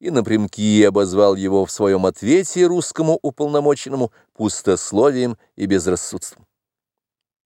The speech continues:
Крым и был завоёван в тысяча семьсот семьдесят первом году именно для того, чтобы навязать ему русскую свободу.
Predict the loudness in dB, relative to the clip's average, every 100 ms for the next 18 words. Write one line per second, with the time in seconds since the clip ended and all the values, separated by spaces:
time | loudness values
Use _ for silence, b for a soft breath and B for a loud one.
0 | _ -2 2 2 4 2 2 2 2 2
1 | 2 4 4 4 4 2 -2 -6 -8 -6
2 | -8 -4 -2 2 2 2 0 -4 -4 -6
3 | -6 -2 0 2 0 0 0 0 -4 b
4 | b -4 0 2 2 2 0 0 0 -2
5 | -2 -6 -6 b b 0 2 4 4 2
6 | 0 -2 0 -2 -4 -4 -2 -2 0 0
7 | 0 -4